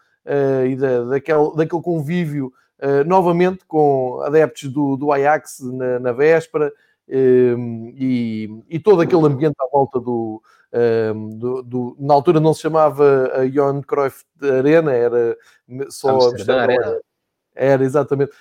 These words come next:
Speaker 1: Pá, e, e gostei e, e, e fiquei ali com um carinho e também comprei, olha, comprei a camisola do, um polo do Ajax, mandei vir há pouco tempo a camisola do P S V,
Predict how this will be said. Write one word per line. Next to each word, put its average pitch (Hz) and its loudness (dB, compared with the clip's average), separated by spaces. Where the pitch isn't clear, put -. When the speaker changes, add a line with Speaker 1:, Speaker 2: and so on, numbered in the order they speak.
Speaker 1:
Pá, 151 2
e, 135 -4
e 160 -8
gostei 185 2
e, 135 -6
e, 170 -10
e 156 -8
fiquei 240 -2
ali 233 2
com 226 -2
um 208 -6
carinho 214 -4
e 190 -6
também 208 0
comprei, 202 0
olha, 165 2
comprei 190 0
a 190 -8
camisola 185 0
do, 160 -2
um 156 -6
polo 165 2
do 143 0
Ajax, 151 0
mandei 170 0
vir 165 -2
há 160 2
pouco 165 -4
tempo 165 -2
a 160 -6
camisola 160 -2
do 151 -4
P 151 -4
S 139 -2
V, 160 -4